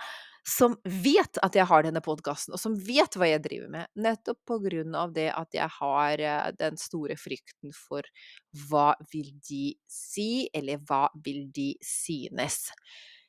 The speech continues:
Eh, så det er absolutt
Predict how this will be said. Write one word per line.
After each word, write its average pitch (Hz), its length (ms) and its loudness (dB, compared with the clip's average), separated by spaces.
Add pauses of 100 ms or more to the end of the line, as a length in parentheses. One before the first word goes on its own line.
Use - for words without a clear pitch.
(400)
Eh, 214 340 6
så 240 360 4 (1300)
det 214 240 12
er 196 420 12
absolutt - 840 -4